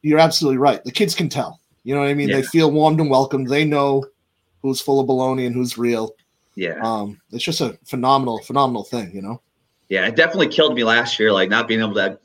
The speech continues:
Speaker 2: to have a graduation for the kids or anything
Speaker 1: Yeah.
Speaker 2: like that. And I feel bad for my seniors this year 'cause they haven't really had any, any kind of experience. So, you
Speaker 1: Yeah.
Speaker 2: know, we almost didn't have a season. I, I honestly,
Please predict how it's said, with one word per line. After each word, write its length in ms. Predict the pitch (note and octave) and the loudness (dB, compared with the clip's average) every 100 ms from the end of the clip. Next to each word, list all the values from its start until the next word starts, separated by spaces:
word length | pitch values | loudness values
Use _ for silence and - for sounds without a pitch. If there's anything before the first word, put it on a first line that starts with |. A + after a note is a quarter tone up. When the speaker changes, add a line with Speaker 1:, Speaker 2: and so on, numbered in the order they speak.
| _ | _
Speaker 2:
to 140 | - G#2 | -6 -2
have 180 | A2 F#2+ | -2 -2
a 40 | |
graduation 600 | G2+ A2 G#2 G#2 G#2+ A2+ | 0 -2 0 -2 -2 -8
for 100 | G#2+ | -8
the 80 | G2 | -6
kids 320 | - G#2+ G#2+ | 0 0 0
or 40 | G2 | -6
anything 260 | G2+ G#2 | -6 -6
Speaker 1:
Yeah. 60 | F#2+ | -6
Speaker 2:
like 160 | F#2+ - | -6 -4
that. 320 | F#2 F#2 - _ _ _ | -4 -4 -8 _ _ _
And 100 | A#2 | 0
I 100 | B2 | 0
feel 200 | D3 C3+ | 4 4
bad 240 | A#2 A#2+ | 4 2
for 80 | - | 0
my 100 | A2 | -2
seniors 340 | G#2 A#2+ A2 G#2 | 0 -2 -2 0
this 200 | A2 - | -2 0
year 140 | F#2+ | -2
'cause 160 | F#2 G2 | -2 2
they 80 | A#2+ | 2
haven't 200 | G#2 F#2 | 0 -2
really 220 | G2+ F#2+ | -2 0
had 160 | G2+ | -2
any, 260 | G2 G2+ F#2+ | -2 -6 -6
any 140 | G#2+ A2+ | -6 -4
kind 200 | G#2+ F#2 | -2 -4
of 80 | E2+ | -6
experience. 580 | - A2 G#2 F2+ F2 | -8 -2 -2 -2 -8
So, 280 | - F2 E2+ _ _ | -6 -4 -4 _ _
you 60 | - | -2
Speaker 1:
Yeah. 40 | |
Speaker 2:
know, 80 | A2 | 0
we 100 | A2 | 2
almost 220 | A#2+ G#2+ - | 2 0 0
didn't 160 | G#2+ | 2
have 120 | A2 G#2+ | 0 -4
a 40 | |
season. 360 | - B2 A2 F#2+ | -4 -4 -2 0
I, 120 | A2 | 0
I 180 | G2+ A2+ | 2 2
honestly, 520 | A2+ G#2 G2+ F#2 | 2 -2 -4 -6